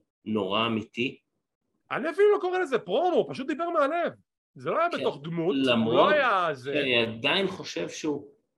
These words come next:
Speaker 1: שילב בתוך הפרומו הזה איזה סוג של פריוויו לדמות הבאה שלו.
Speaker 2: אתה יודע
Speaker 1: אבל
Speaker 2: מה,
Speaker 1: זה
Speaker 2: אני
Speaker 1: היה
Speaker 2: יכול,
Speaker 1: פרומו
Speaker 2: אה,
Speaker 1: מעולה, כי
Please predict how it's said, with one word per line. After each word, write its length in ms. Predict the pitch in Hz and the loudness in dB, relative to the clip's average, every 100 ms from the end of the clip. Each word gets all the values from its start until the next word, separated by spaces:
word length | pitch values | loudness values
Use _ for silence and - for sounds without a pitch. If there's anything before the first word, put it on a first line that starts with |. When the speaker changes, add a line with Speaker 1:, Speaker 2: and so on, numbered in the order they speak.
| _ _ _ _ | _ _ _ _
Speaker 1:
שילב 640 | - - 123 113 135 139 127 | -14 -6 -2 0 0 -2 -8
בתוך 300 | 127 147 - | -6 -4 -4
הפרומו 520 | - 120 131 143 127 | -4 -4 -4 0 -2
הזה 280 | 113 117 110 - _ _ _ _ _ _ _ | 0 -2 -2 -8 _ _ _ _ _ _ _
איזה 240 | 120 110 | -10 -8
סוג 260 | 110 - 135 | -8 -8 -4
של 280 | - 127 117 _ | -4 -4 -8 _
פריוויו 540 | 123 139 131 139 139 | -4 -2 -2 -4 -4
לדמות 520 | 131 113 117 131 - | -2 -2 -2 -6 -4
הבאה 540 | 113 98 90 82 85 127 | -6 -6 -4 -4 -2 -4
שלו. 480 | - 156 175 208 - _ _ _ - _ _ _ _ | -2 0 0 0 -6 _ _ _ -20 _ _ _ _
Speaker 2:
אתה 140 | 180 233 | -2 0
יודע 100 | 254 | 2
Speaker 1:
אבל 60 | |
Speaker 2:
מה, 100 | 202 | 2
Speaker 1:
זה 60 | 220 | 2
Speaker 2:
אני 80 | 208 | 2
Speaker 1:
היה 80 | 185 | 2
Speaker 2:
יכול, 280 | 175 214 | 0 0
Speaker 1:
פרומו 120 | 156 156 | 2 4
Speaker 2:
אה, 80 | |
Speaker 1:
מעולה, 420 | 143 131 127 143 151 | 6 6 4 6 2
כי 120 | 147 | 0